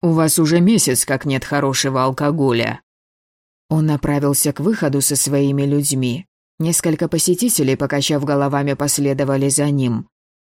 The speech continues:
Музыканты оркестра сложили свои скрипки и трубы на коленях и посмотрели на меня. «Давайте послушаем что-нибудь из Дюка Эллингтона».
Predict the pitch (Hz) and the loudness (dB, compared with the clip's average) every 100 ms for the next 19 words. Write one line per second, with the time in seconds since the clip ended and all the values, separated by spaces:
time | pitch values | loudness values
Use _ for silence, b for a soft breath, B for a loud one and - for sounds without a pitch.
0 | _ 165 160 160 165 156 156 151 175 233 | _ -2 0 0 0 0 0 -2 -2 -2
1 | - 143 143 143 143 143 139 143 147 - | -2 -2 0 -2 0 0 0 0 0 0
2 | 151 143 - 143 151 147 139 139 127 135 | -2 -2 -2 -2 0 0 0 -2 -2 -2
3 | 139 208 131 117 - _ _ _ 143 151 | 2 2 0 -4 -12 _ _ _ -4 -2
4 | - 139 139 170 208 151 127 131 127 127 | -2 -2 0 0 2 2 0 0 -2 -2
5 | 120 160 _ _ _ _ _ _ _ - | -4 -6 _ _ _ _ _ _ _ -2
6 | 180 220 285 165 147 143 156 143 - 143 | 0 2 2 0 0 0 0 0 0 -2
7 | 143 - 147 147 143 139 143 135 147 151 | -2 -2 0 0 -2 0 -2 0 -2 0
8 | 151 - 147 127 127 - 123 120 117 | -4 0 0 0 -4 -4 -2 -2 -4